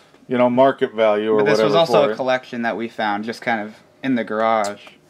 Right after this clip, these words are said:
Speaker 1: Yeah, yeah, it wasn't like it was, uh,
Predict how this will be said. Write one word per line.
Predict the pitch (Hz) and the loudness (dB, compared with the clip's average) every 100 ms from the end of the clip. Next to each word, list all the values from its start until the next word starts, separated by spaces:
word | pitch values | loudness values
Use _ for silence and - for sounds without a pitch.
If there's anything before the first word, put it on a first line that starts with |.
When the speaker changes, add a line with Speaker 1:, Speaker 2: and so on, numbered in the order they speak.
| _ _ _ _ _ _ - | _ _ _ _ _ _ -2
Speaker 1:
Yeah, | 147 196 240 135 92 - | 4 4 4 2 0 0
yeah, | 135 190 156 | 2 4 6
it | 143 165 | 6 6
wasn't | 156 202 202 151 | 6 6 4 2
like | 147 139 131 139 | 2 2 2 -2
it | 139 | 0
was, | 135 123 110 123 | 0 -2 -2 0
uh, | 120 113 107 | 2 2 -2